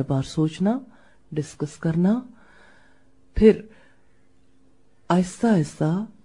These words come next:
جس کے بارے میں برا خیال رکھا، اس کی برائی کا دل میں گھر کر جانا، پھر اس شخص سے نفرت کرنا، یہ کینے کے پیدا ہونے اور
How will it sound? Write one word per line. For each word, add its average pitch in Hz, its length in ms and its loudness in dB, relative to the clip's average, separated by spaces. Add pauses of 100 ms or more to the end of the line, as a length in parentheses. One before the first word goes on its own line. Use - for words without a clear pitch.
(100)
جس - 220 -4
کے 220 100 8
بارے 165 320 4
میں 160 100 2
برا 156 260 0
خیال 147 440 -6
رکھا، 156 340 -8 (840)
اس 220 200 0
کی 226 120 0
برائی 175 420 2
کا 196 160 -6 (120)
دل 165 160 0
میں 156 160 -2 (160)
گھر 143 100 -6
کر 185 200 -4 (120)
جانا، 208 280 0 (680)
پھر 226 240 4
اس 170 120 -6
شخص - 260 -8
سے - 180 -8
نفرت 151 540 -6
کرنا، 196 360 -2 (1400)
یہ 202 400 6 (680)
کینے 202 520 4 (640)
کے 175 80 0
پیدا 165 420 2
ہونے 190 400 2 (600)
اور 170 240 0